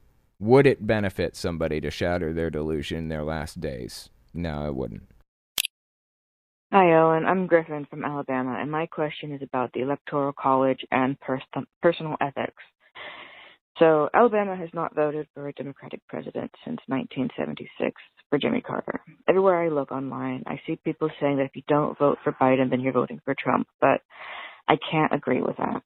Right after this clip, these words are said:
Speaker 2: I know how bad the Republican Party is. As a queer trans person whose family moved to the heart of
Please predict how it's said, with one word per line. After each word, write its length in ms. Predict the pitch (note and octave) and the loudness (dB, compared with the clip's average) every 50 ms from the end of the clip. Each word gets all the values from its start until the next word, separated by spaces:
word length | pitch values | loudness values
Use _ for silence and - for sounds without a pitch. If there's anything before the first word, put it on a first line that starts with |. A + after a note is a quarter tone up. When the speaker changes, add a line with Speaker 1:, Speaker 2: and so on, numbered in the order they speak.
| _ _ - | _ _ 0
Speaker 2:
I 80 | - | 2
know 160 | D#3 D#3+ E3 F#3 | 4 4 4 4
how 180 | G3 G3 G3 | 4 2 2
bad 360 | F#3 - C#3+ C#3 C#3 C#3 C#3+ | 4 4 4 4 4 2 0
the 60 | D3 C#3+ | -2 -2
Republican 520 | C#3+ - - D3 D3 D3+ D3 - - - | -4 -2 -2 -4 -2 -2 -4 -4 -6 -10
Party 280 | - - C3 - - - | -8 -6 -6 -6 -4 -4
is. 280 | - - - - - - - - | -2 -2 0 -2 -2 -4 -6 -8
As 80 | C#3+ C#3+ | -6 -6
a 60 | C#3 | -6
queer 300 | - - - D#3 C#3+ D#3+ - | -4 0 2 4 4 4 2
trans 280 | - - C#3+ D3 D3+ - - - | 0 -2 -2 -2 -2 -2 0 2
person 260 | E3 D#3+ D#3+ E3 D3+ | 2 2 2 0 -4
whose 160 | D3+ C#3+ - - | -6 -4 -2 0
family 260 | D#3 D3 C#3+ C#3+ C#3+ | 0 0 0 0 -2
moved 320 | C#3+ D3 D#3+ D#3+ D#3 D#3 - | 2 4 4 4 4 4 0
to 60 | - | -4
the 80 | - D3 | -4 -2
heart 240 | C#3 C#3+ C3+ C#3 | 0 0 0 0
of 60 | D3+ | -2